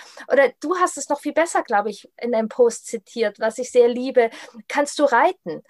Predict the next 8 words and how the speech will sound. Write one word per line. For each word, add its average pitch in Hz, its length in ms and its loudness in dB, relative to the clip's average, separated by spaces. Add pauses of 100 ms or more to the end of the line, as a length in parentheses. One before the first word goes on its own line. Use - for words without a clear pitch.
(300)
Ähm, 240 400 2
„Ja, 269 360 2
ich 233 120 -6
muss 285 160 -8
es 285 120 -10
nur 269 120 2
noch 254 160 -2
lernen.“ 262 440 0